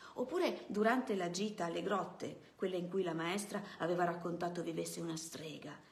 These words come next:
lei non aveva avuto paura e aveva rassicurato le sue compagne di classe che le stavano attorno, credendo che la pietra di quella collanina avrebbe protetto anche loro.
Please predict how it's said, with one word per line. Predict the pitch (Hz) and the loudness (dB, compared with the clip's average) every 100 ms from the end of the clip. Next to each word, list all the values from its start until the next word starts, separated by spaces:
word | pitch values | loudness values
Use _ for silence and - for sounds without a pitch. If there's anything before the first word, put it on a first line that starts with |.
| - - | -20 -10
lei | - 165 180 208 - | -6 -2 -2 -4 -6
non | 240 240 | -2 0
aveva | 240 240 | 0 -2
avuto | 202 165 - | -2 -4 -6
paura | 143 147 - - - - - | -6 -8 -6 -6 -8 -14 -6
e | 330 | 0
aveva | 269 214 | 2 2
rassicurato | 269 - 320 320 247 165 - | 0 -4 -4 -2 -2 -2 0
le | |
sue | 202 233 | 0 0
compagne | 202 233 254 254 202 | -2 -2 0 2 2
di | 247 | 0
classe | - 349 349 202 | 0 0 0 -2
che | |
le | 165 | -2
stavano | 160 175 170 | -2 -2 0
attorno, | 170 175 170 160 151 165 208 - - - | -2 -2 0 0 0 -2 -4 -6 -14 -16
credendo | - 180 190 170 | -6 4 4 4
che | 151 | 0
la | - | -4
pietra | - 170 147 | 0 0 0
di | 127 | -4
quella | - 139 139 | -2 0 0
collanina | 147 165 156 151 151 - - | 2 2 2 0 -2 -6 -8
avrebbe | 160 - 147 | -6 -4 -6
protetto | 156 165 - - 170 | -4 -6 -6 -8 -6
anche | 156 151 156 180 | -4 -4 -6 -6
loro. | 160 131 - - | -6 -8 -12 -14